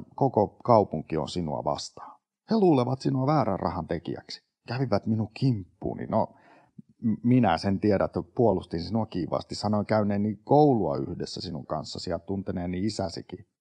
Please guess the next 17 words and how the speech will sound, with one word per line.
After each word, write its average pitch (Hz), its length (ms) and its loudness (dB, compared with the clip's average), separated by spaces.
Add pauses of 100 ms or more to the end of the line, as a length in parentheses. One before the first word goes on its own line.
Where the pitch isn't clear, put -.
Sanalla 87 380 -4
sanoen 82 380 -4
lasketteli - 680 -6
heille 80 200 -4
oikein 82 340 -6
kelpo 85 460 -4
lailla. 65 480 -2 (1600)
"Minäkö 117 380 4
väärän 117 460 2
rahan 90 420 -4
tekijä?" - 440 -8 (300)
huudatti 101 340 0
Chichikov - 560 -4
hypätäen 90 460 -2
tuoliltaan. - 540 -4 (500)
"Niin 160 160 2
no, 180 180 4